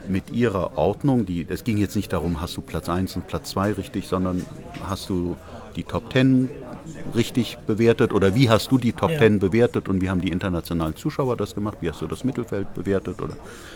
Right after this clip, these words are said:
Speaker 1: wen hast du hinten gesehen? Die, die mit ihrem individuellen Abstimmungsergebnis aus dem April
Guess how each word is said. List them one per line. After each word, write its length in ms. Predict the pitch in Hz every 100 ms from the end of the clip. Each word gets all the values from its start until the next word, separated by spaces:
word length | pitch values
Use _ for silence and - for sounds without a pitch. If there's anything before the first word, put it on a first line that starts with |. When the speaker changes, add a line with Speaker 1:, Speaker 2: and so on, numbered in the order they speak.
| - -
Speaker 1:
wen 160 | 85
hast 180 | 85 -
du 80 | 87
hinten 280 | 117 123 127
gesehen? 480 | 110 110 110 107 113 - - - - - -
Die, 160 | 120 156
die 120 | 123
mit 200 | 107 -
ihrem 280 | 143 160 143
individuellen 680 | - 139 127 110 104 95 -
Abstimmungsergebnis 960 | 104 - 113 110 98 90 98 98 87
aus 320 | - 110 131
dem 240 | - 104 95
April 560 | - - - 139 73